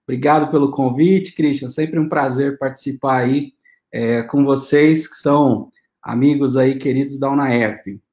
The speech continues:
É, eu fiquei assustado só com a parte do, dos vários, das várias empresas, né? A gente fala de várias empresas com China, eu já me senti um laranja aqui também no meio dessa brincadeira, <laughs> mas acho que todas estão regularizadas, tá tudo ok, pelo menos por enquanto.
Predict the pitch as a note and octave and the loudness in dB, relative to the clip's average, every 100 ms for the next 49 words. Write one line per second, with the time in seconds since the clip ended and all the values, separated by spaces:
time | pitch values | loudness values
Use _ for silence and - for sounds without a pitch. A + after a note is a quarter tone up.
0 | _ _ _ _ _ A2+ A#2+ B2 B2 A#2 | _ _ _ _ _ 0 2 4 4 2
1 | C3 D3+ C#3 C#3 A3 B3 B3 - B3 B3 | -2 -6 -8 -4 0 0 0 0 0 0
2 | A#3+ A#3 A3+ G#3 G3+ G#3+ G3 G3+ F#3 E3 | -2 -2 0 -2 -4 -4 -2 0 -2 0
3 | F3 F#3+ F#3+ E3 C3 D3 C#3+ F3 G3 F#3 | 0 2 2 0 -2 -6 -4 -2 0 -2
4 | E3 D3 F3+ F#3+ D3 C3 D3 F3+ D#3 C3+ | -4 -2 0 0 -2 -8 -6 -6 -6 -8
5 | D3+ - E3 D#3 E3 F3+ F3 D#3+ D#3+ D3+ | -10 -6 -6 -4 -4 -4 -4 -4 -4 -4
6 | D3 - D3+ D3 - E3+ G#3+ A3+ A3 G3 | -4 -4 -4 -4 -2 0 0 0 -2 -2
7 | G3+ G3 G3 - F#3+ F#3+ G3 G#3+ F#3+ E3 | -2 -2 -4 -6 -6 -4 -2 0 2 2
8 | E3+ C#3+ C3 D3 - C#3 C3 C#3 C3 C3 | 2 0 -2 -8 -8 -4 0 0 -2 -4
9 | C3 - C3+ C#3 C#3 D#3 C#3+ B2 A2+ A2 | -6 -8 -8 -6 -6 -6 -4 -2 -4 -6
10 | A2 - E3+ - F#3+ - - _ E3+ - | -14 -4 -4 -2 -8 -8 -18 _ -16 -16
11 | - - - - C3+ - E3 E3+ E3+ F3 | -20 -18 -12 -2 -2 0 2 4 4 4
12 | F#3 E3+ E3+ E3 E3 D#3 C#3+ C#3 D3 D#3+ | 2 2 2 2 4 4 4 2 2 0
13 | E3 E3+ D#3 E3+ E3+ E3 D#3+ D#3+ E3 D#3 | -2 -4 -4 -2 -2 0 0 2 2 2
14 | D#3+ - F3+ F3 - D3 B2+ A2+ _ | 2 -2 -4 -4 -2 0 0 -2 _